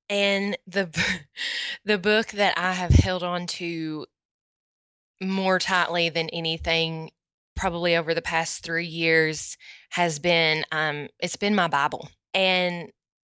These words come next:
I say that because there have been situations and, um, decisions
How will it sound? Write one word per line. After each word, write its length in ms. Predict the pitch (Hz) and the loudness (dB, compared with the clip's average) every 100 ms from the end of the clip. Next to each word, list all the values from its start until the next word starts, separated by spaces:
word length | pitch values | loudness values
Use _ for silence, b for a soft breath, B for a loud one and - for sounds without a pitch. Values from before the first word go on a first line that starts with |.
| _ - | _ -6
I 140 | 185 | -4
say 340 | 185 - 202 196 | -4 0 2 2
that 300 | 180 175 - | 2 0 -2
because 800 | 185 - 185 175 165 160 156 - _ 165 | -8 -10 -6 -2 -2 -2 -6 -14 _ 0
there 160 | 190 185 | 2 2
have 300 | 175 180 156 | 2 0 0
been 580 | 180 175 175 170 165 - _ - | -2 0 0 -2 -8 -12 _ -18
situations 1200 | - 208 - 185 170 170 - 170 165 165 165 - - | -8 -6 -4 -2 0 4 4 4 -2 -4 -10 -12 -12
and, 560 | 170 165 165 160 160 165 B B B B B B - | -10 -6 -4 -4 -4 -8 B B B B B B -6
um, 460 | 170 170 165 160 - | -4 -2 -4 -6 -10
decisions 920 | 165 185 - 180 165 180 160 160 - | -8 -6 -2 -2 0 0 0 -6 -12